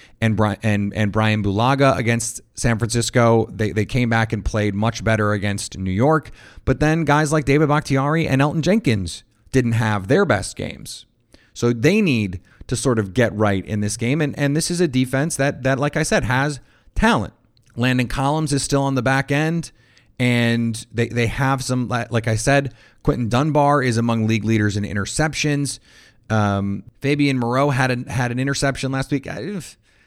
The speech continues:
not a nice interception, I'll say. It was a, it was kinda gift wrapped, but he still made the play.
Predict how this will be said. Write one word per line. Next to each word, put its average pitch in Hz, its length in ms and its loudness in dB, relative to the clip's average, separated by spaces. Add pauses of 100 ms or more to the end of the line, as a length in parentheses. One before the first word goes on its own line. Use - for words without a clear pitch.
(520)
not 127 180 -2
a 104 40 0
nice 107 280 0
interception, 98 520 -4
I'll 101 140 -4
say. 110 280 -4
It 107 80 -4
was 113 180 -4
a, 107 80 -4 (160)
it - 80 -8
was 117 320 -6
kinda 120 280 -6
gift 117 300 -4
wrapped, 123 320 -4
but 151 200 2
he 151 160 -2
still 190 240 -2
made 160 240 -2
the 120 60 -4
play. - 280 -2